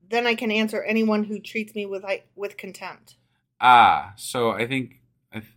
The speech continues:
Speaker 2: I, I don't really know where he's going with, where they're going with this, but, um, sounds like if he, he's proud of his son for being wise, right?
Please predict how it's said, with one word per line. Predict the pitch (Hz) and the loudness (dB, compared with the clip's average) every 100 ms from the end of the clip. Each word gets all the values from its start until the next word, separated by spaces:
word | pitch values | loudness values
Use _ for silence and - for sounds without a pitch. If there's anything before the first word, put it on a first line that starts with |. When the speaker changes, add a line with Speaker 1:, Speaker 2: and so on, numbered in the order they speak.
| _ - | _ -2
Speaker 2:
I, | 117 120 113 | 0 2 0
I | |
don't | 120 110 87 | 0 -2 -4
really | 104 98 | -6 -4
know | 98 | -6
where | 92 90 | -6 -8
he's | 85 | -10
going | 95 90 | -12 -14
with, | 87 - | -14 -16
where | 101 98 | -10 -6
they're | 92 | -6
going | 92 92 90 | -6 -8 -10
with | 87 | -14
this, | 90 92 | -16 -16
but, | - - 101 92 _ _ _ _ _ - | -12 -4 -2 -4 _ _ _ _ _ -2
um, | 101 95 87 80 - | 2 2 0 -12 -16
sounds | - 123 120 120 | -4 2 2 0
like | 107 95 92 - | -2 -2 -2 -8
if | 104 104 - _ _ _ 104 | -12 -12 -16 _ _ _ -18
he, | 113 131 113 | -6 -6 -4
he's | 143 127 - | -6 -8 -12
proud | - 147 135 127 | -4 4 4 4
of | |
his | 110 107 | -2 -6
son | 123 113 | -4 -4
for | 107 | -6
being | 101 98 98 | -10 -10 -6
wise, | 104 98 87 82 | 0 0 0 -8
right? | 87 92 107 | -10 -6 -6